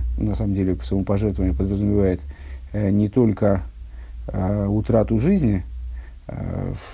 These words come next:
в, в глобальном плане, то есть пожертвовать собой, в смысле пожертвовать своей жизнью, а имеет в виду жертвование своими интересами, жертвование своим, э, своим "я", э, ради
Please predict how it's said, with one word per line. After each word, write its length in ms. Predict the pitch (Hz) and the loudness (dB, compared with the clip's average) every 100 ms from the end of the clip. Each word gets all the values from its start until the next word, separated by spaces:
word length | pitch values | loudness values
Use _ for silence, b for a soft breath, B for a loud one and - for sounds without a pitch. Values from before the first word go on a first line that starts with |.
| B | B
в, 40 | |
в 100 | 95 | -4
глобальном 500 | 95 101 104 95 92 | 4 6 6 6 4
плане, 460 | 92 95 85 85 87 - | 2 2 2 0 -4 -8
то 60 | |
есть 120 | 101 | -6
пожертвовать 520 | - 95 107 98 92 - | -2 0 0 0 -2 -2
собой, 380 | 90 107 156 | -2 0 0
в 60 | 147 | 0
смысле 260 | 113 107 104 | -2 -2 0
пожертвовать 400 | 101 117 110 107 | 0 0 -2 0
своей 220 | 110 113 | 4 4
жизнью, 400 | 120 101 95 - - | 4 2 0 -2 -4
а 240 | 101 101 104 | 0 2 4
имеет 460 | 107 139 190 175 | 4 4 2 0
в 40 | 117 | 2
виду 340 | 117 156 214 | 2 4 2
жертвование 760 | 131 151 170 156 139 131 120 120 B B B B | 4 4 4 2 2 2 2 0 B B B B
своими 400 | - 110 143 131 | 4 6 8 6
интересами, 640 | 117 - 120 98 - 101 | 4 6 4 4 2 0
жертвование 400 | 101 139 143 123 | 2 2 2 0
своим, 440 | 104 107 113 123 117 - b b b - | 2 2 4 2 0 -6 b b b -4
э, 680 | 104 104 104 104 101 101 101 | 2 4 6 6 6 4 2
своим 460 | - 117 120 113 | 2 4 6 6
"я", 320 | 110 147 220 208 - - b b b b b - - 131 | 4 4 2 0 -8 -18 b b b b b -16 -12 -6
э, 240 | 110 107 | -2 2
ради 400 | 123 131 120 | 4 4 4